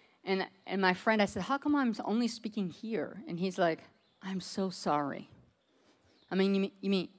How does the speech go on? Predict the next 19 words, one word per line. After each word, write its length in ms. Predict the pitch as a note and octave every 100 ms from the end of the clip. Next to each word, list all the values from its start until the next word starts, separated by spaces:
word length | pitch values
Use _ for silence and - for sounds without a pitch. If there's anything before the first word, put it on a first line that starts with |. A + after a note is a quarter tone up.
| _ _ _ _
you 60 | G3
mean 140 | G3+
because 400 | F3+ G3 F3+ E3+
of 100 | E3
what 100 | F3
I 60 | D#3+
look 260 | E3 G3+
like?" 200 | D4 D4 - _ _ _ _ -
And 100 | F3+
he 60 | F3+
just 160 | E3
put 100 | G3
his 140 | F3 -
head 140 | E3
down 100 | D#3
and 80 | D#3
he 40 |
said, 160 | - - - _
"I 60 | -